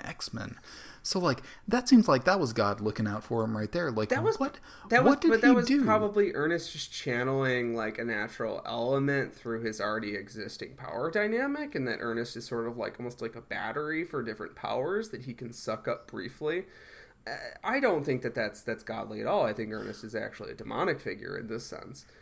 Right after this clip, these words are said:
Speaker 2: I think that Ernest can, can use
Speaker 1: Oh, no,
Speaker 2: the
Speaker 1: Ernest
Speaker 2: elements.
Speaker 1: is definitely a demon.
Speaker 2: He,
Speaker 1: But,
Speaker 2: he can
Speaker 1: but
Speaker 2: use the
Speaker 1: what did he
Speaker 2: the
Speaker 1: do?
Speaker 2: earthly
Speaker 1: What dirt does
Speaker 2: elements.
Speaker 1: he,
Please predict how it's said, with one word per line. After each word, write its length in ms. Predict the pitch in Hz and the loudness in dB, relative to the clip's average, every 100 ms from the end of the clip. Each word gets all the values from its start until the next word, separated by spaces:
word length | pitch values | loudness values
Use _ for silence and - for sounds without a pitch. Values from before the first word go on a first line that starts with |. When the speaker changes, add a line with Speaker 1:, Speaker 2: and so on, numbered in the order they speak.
| _ | _
Speaker 2:
I 60 | 120 | -6
think 180 | 131 120 | -2 -2
that 100 | 117 | -2
Ernest 440 | 117 117 120 - | -2 -2 -2 -6
can, 240 | - 117 92 | -4 -4 -4
can 160 | 131 | -4
use 160 | 117 120 | 0 6
Speaker 1:
Oh, 60 | 170 | 8
no, 200 | 196 156 | 10 10
Speaker 2:
the 20 | |
Speaker 1:
Ernest 80 | 135 180 | 10 10
Speaker 2:
elements. 240 | 220 156 | 10 8
Speaker 1:
is 120 | 135 | 8
definitely 400 | 143 151 185 135 | 10 10 10 8
a 40 | 110 | 6
demon. 460 | 107 123 98 87 - - | 4 2 0 -6 -10 -6
Speaker 2:
He, 220 | 165 190 | -4 6
Speaker 1:
But, 140 | 147 | 8
Speaker 2:
he 60 | 185 | 8
can 80 | 240 | 8
Speaker 1:
but 40 | |
Speaker 2:
use 140 | 220 131 | 6 8
the 80 | |
Speaker 1:
what 80 | 262 | 8
did 120 | 277 277 | 8 8
he 140 | 269 | 6
Speaker 2:
the 40 | 180 | 8
Speaker 1:
do? 200 | 214 147 | 10 8
Speaker 2:
earthly 360 | 117 175 233 127 | 8 8 8 8
Speaker 1:
What 100 | 123 | 8
dirt 320 | 156 214 117 | 8 8 4
does 220 | 135 120 | -2 0
Speaker 2:
elements. 140 | 127 | -2
Speaker 1:
he, 80 | - | -4